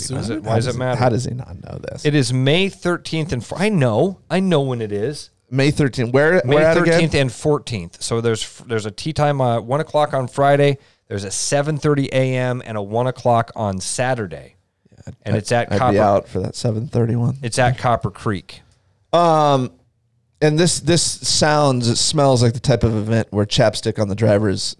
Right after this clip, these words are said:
Speaker 1: s-, socially acceptable.
Speaker 3: Uh, in fact, encouraged, I believe, is what the,
Speaker 2: They give
Speaker 3: it,
Speaker 2: out
Speaker 3: it's the
Speaker 2: chapstick
Speaker 3: word,
Speaker 2: at
Speaker 3: it's
Speaker 2: the,
Speaker 3: the,
Speaker 2: on
Speaker 3: the
Speaker 2: the first
Speaker 3: verbiage that we
Speaker 2: tee?
Speaker 3: use. We did an event like that. We did one of our K X N O Hack Fests.
Speaker 1: Yeah.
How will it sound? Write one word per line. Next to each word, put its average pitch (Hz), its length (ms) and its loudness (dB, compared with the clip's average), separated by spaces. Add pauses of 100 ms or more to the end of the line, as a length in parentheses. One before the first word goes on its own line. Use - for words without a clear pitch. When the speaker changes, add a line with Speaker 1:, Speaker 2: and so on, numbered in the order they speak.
(140)
Speaker 1:
s-, - 240 -6 (260)
socially 113 360 2
acceptable. - 500 -8 (160)
Speaker 3:
Uh, 110 320 2
in 110 120 -2
fact, 127 240 0
encouraged, 92 560 -2
I - 40 -8
believe, 85 280 -10
is 90 100 -12
what 95 140 -8
the, 92 80 -8
Speaker 2:
They 127 100 -4
give 123 180 -4
Speaker 3:
it, 120 40 -6
Speaker 2:
out 123 180 -6
Speaker 3:
it's 98 80 -8
the 127 80 -4 (140)
Speaker 2:
chapstick 101 120 -4
Speaker 3:
word, 101 120 -2
Speaker 2:
at 98 100 -6
Speaker 3:
it's 98 160 -6
Speaker 2:
the, 107 80 -6
Speaker 3:
the, 98 80 -2
Speaker 2:
on 98 60 -4
Speaker 3:
the - 80 -10
Speaker 2:
the 98 80 -4
first 101 280 -2
Speaker 3:
verbiage - 20 -2
that - 80 0
we - 40 -2
Speaker 2:
tee? 101 60 -2
Speaker 3:
use. 107 120 -6 (320)
We 165 140 -2
did 240 160 -4
an 233 140 0
event 190 300 0
like 117 140 -4
that. - 200 -16
We 123 100 -4
did 160 260 0
one 156 220 -2
of 180 80 0
our 156 160 4
K 151 220 -2
X 147 160 -6
N 151 40 -2
O 139 60 0
Hack 139 240 -4
Fests. - 400 -6
Speaker 1:
Yeah. 104 180 0